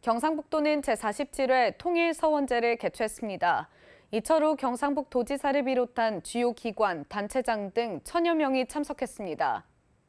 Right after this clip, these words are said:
이번 행사는 삼국 통일의 역사적 의미를 되새기고 한반도의 평화와 통일 의지를 다지기 위해 마련됐습니다.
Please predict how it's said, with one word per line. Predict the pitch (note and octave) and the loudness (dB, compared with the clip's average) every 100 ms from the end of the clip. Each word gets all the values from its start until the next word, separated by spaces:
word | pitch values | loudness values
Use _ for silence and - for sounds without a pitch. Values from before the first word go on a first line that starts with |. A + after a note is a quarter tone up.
| _ _ _ - _ _ _ | _ _ _ -20 _ _ _
이번 | A3+ A3+ C#4+ | 0 4 4
행사는 | D4 C#4+ C#4 C4+ C#4+ | 2 2 2 2 0
삼국 | - E4 E4+ - | 0 0 0 -2
통일의 | D#4+ D4+ C#4+ C4+ B3+ | 0 4 4 4 2
역사적 | - - B3 A#3 A#3 - | 0 2 0 2 0 0
의미를 | G3+ G#3+ A3+ | -2 2 4
되새기고 | A3 G3 - A#3+ A3 F#3+ G3 G3 D#3+ | 2 0 -2 -4 -4 -4 2 2 0
한반도의 | F3 D4+ D4 C#4+ C4 C4+ | -2 0 2 2 2 2
평화와 | C4 C#4+ D4 C4+ B3 A#3+ F#3 - | 2 0 2 4 6 6 4 -2
통일 | E4 E4 E4 | -2 0 2
의지를 | D4 B3+ B3+ C4 | 0 0 0 0
다지기 | B3+ F#3+ F#3 A3 B3 | 0 -4 -2 -2 -2
위해 | A3+ G#3+ G#3+ | 0 2 2
마련됐습니다. | F#3+ F3+ A3+ A3+ - A3 E3+ D#3+ D3 D#3+ | 2 2 0 -2 -4 -8 -4 0 0 0